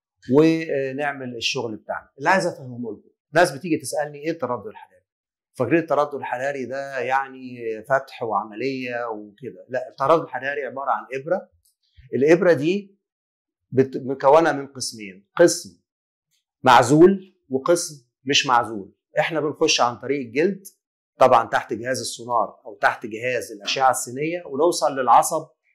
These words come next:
اللي إحنا عايزين نعمل له كي أو تردد حراري نابض، ونوصل عليه، وبعد كده بنشيل دي وبنحط الكابل بتاعنا اللي هو ده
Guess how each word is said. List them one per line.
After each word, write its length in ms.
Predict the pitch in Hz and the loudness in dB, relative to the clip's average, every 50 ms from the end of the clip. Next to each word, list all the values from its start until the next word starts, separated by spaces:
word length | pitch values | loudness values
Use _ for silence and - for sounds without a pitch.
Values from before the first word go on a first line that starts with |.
| _ - - | _ -12 -10
اللي 200 | 117 117 143 151 | -4 0 0 0
إحنا 220 | 151 - 147 135 | 0 0 -2 -2
عايزين 500 | 113 113 113 107 104 127 143 143 143 135 | -2 -2 -2 -10 -10 -10 -8 -8 -8 -8
نعمل 360 | 120 110 104 107 120 131 139 | -8 -8 -8 -8 -10 -10 -10
له 120 | 127 117 - | -10 -10 -4
كي 440 | - 127 127 143 143 139 147 - - 131 | -2 0 0 0 -2 -8 -14 -16 -12 -8
أو 140 | 127 135 131 | -8 -8 -6
تردد 400 | 127 117 120 127 123 117 117 113 | -6 -4 -4 -4 -4 -4 -12 -14
حراري 480 | - - 110 117 120 120 123 123 117 | -12 -12 -12 -10 -10 -10 -10 -10 -10
نابض، 300 | 113 113 110 101 104 98 _ - - - _ _ _ _ _ _ _ - | -10 -10 -12 -12 -14 -18 _ -20 -20 -20 _ _ _ _ _ _ _ -2
ونوصل 420 | 135 135 165 202 202 - 190 170 | 2 6 6 6 6 6 6 6
عليه، 480 | 156 135 131 131 143 160 180 196 - - | 6 6 6 6 4 4 4 4 2 -4
وبعد 300 | 127 143 139 139 120 120 | 0 2 2 2 2 -2
كده 360 | - 135 127 113 113 104 101 117 | -6 -8 -8 -6 -8 -12 -14 -14
بنشيل 480 | 117 117 - - 165 160 175 170 147 131 | -12 -8 -6 0 4 4 4 4 4 0
دي 360 | 143 190 220 247 226 - _ _ _ _ _ _ _ | -2 -2 -2 -2 -2 -8 _ _ _ _ _ _ _
وبنحط 600 | - 123 131 139 127 - 156 160 160 - - _ - - _ _ _ _ _ _ _ _ _ - 143 | -2 0 0 0 2 4 2 2 2 2 -10 _ -20 -20 _ _ _ _ _ _ _ _ _ 2 4
الكابل 840 | 156 165 160 - - - _ _ _ - 147 143 139 139 139 143 - _ _ _ - | 4 4 4 0 -4 -16 _ _ _ 0 2 2 2 2 -2 -12 -16 _ _ _ -18
بتاعنا 580 | 107 110 - 135 139 131 135 135 135 135 131 _ _ _ - | -18 -10 -4 0 2 2 2 0 -6 -14 _ _ _ _ -16
اللي 160 | 107 107 104 | -12 -12 -6
هو 280 | 98 123 147 147 147 127 | 0 2 2 4 4 2
ده 340 | 117 127 131 135 - _ | 2 0 -4 -6 -8 _